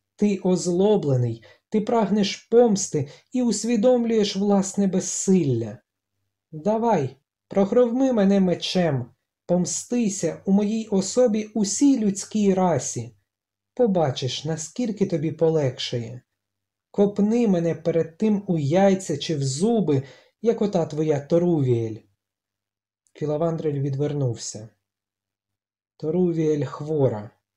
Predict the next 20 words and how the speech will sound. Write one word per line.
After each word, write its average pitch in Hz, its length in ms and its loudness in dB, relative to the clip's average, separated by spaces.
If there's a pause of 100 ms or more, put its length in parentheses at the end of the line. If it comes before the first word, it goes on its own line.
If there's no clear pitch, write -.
сказав 123 500 -4
він. 120 360 -6 (1500)
"Знаю 147 580 0
я 135 140 0
ту 139 160 -4
хворобу 143 720 0
і 170 140 -4
її 170 340 -2
симптоми". 123 840 -2 (760)
Геральт 175 420 -2
сплюнув 180 500 -4
через 135 300 -6
плече. 123 580 -8 (800)
"Те, 175 200 2
що - 220 -6
я 151 160 0
їй 151 200 -2
прописав, 165 840 0 (220)
повинне 214 460 2
допомогти". 160 880 -2